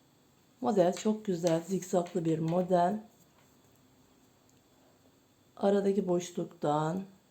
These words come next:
girip bu şekilde ördüm. Sırasına gelen ilmeğimi ters örüyorum.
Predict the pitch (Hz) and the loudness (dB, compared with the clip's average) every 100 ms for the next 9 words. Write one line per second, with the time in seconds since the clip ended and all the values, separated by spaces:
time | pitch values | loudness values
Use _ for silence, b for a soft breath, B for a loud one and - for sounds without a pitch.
0 | _ - 185 175 175 175 202 - 160 - | _ -4 0 0 -2 -6 -8 -6 -8 -8
1 | 156 147 143 147 156 175 - _ _ _ | -8 -6 -4 -2 -2 -4 -12 _ _ _
2 | _ _ _ _ _ _ _ _ _ _ | _ _ _ _ _ _ _ _ _ _
3 | _ _ _ _ _ 208 190 185 180 180 | _ _ _ _ _ -2 0 0 0 2
4 | 180 196 214 - - - 202 180 170 165 | 2 0 -6 -12 -16 -2 -2 -2 -4 -4
5 | 160 156 156 165 185 196 175 135 160 - | -4 -4 -4 -4 -4 -6 -6 -6 -8 -16
6 | 135 - - | -14 -16 -18